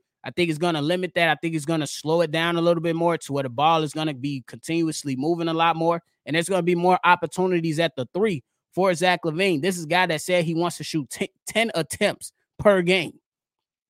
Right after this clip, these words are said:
<laughs> So if he can go ahead and keep his percentages up with attempting ten threes per game and knock down the majority of 'em,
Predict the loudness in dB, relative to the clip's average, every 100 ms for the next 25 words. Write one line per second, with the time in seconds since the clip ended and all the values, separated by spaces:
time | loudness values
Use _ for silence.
0 | -2 4 6 4 -2 _ _ -4 2 4
1 | 4 0 -6 _ _ -8 -4 -2 0 4
2 | 4 2 0 0 -2 -6 -6 -6 -6 -8
3 | -6 -6 -4 -6 -4 -4 -2 -4 -4 -4
4 | -6 -6 -4 -6 -4 -4 -4 -4 0 0
5 | 0 -4 -4 -4 -4 -4 -4 -4 -6 -4
6 | -4 -2 -4 -6 -4 -2 0 0 0